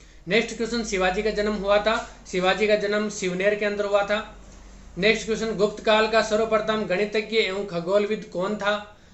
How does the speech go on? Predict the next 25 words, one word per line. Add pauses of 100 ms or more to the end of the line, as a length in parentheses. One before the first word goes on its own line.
(160)
तो
गुप्त
काल
के
जो
सर्वप्रथम
गणितज्ञ
और
खगोलविद (500)
ये
महान
पुरुष (120)
आर्यभट्ट
थे,
जिनके
नाम
पर
भारत
का
पहला
उपग्रह
प्रक्षेपित
किया
गया
था।